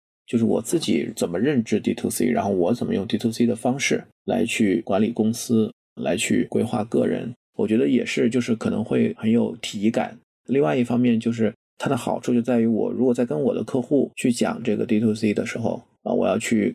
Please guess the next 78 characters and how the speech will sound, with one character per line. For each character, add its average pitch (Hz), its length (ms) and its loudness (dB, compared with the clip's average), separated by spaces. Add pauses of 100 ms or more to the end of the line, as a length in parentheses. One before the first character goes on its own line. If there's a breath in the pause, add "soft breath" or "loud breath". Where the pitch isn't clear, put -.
(160)
跟 131 160 0
他 123 180 -2
讲， - 300 -4
就 120 100 0
是 104 60 2
我 90 180 2
们 - 160 -2
怎 - 100 -2
么 - 100 0
能 90 120 0
够 104 140 0
在 117 100 2
这 190 160 2
个 123 320 0
领 110 280 -2
域 127 120 2
帮 123 200 0
他 139 160 -2
创 131 180 0
造 101 80 2
价 104 160 2
值 98 140 -4
的 90 80 0
时 - 100 -6
候， 101 80 2
我 104 180 2
用 110 140 0
自 170 160 2
己 - 160 0
的 - 100 -4
这 - 160 0
个 - 220 -2
践 127 240 0
行 - 240 -2
来 98 140 0
举 - 200 -4
例， - 280 2 (180)
也 127 100 0
会 107 140 0
非 139 160 -2
常 113 180 0
有 - 480 0
共 123 220 2
情 170 400 -2
和 - 240 -2
换 - 160 0
位 110 100 2
思 - 220 -2
考 - 160 -6
的 - 140 -2
这 - 100 -2
样 104 140 0
的 87 100 0
一 85 80 0
个 101 320 0
效 - 300 0
果 - 200 -4
吧。 - 200 -10 (340)
还 - 160 -4
是 160 80 0
回 165 160 0
到 131 140 2
今 135 180 -6
天 143 160 0
我 127 60 2
们 117 100 0
这 117 80 2
个 120 80 0
O 123 80 2
K 143 180 -6
R 127 120 2
这 101 80 0
个 98 40 2
话 98 220 -2
题 - 180 -6
哈， - 160 -4
就 117 120 4
是 120 160 0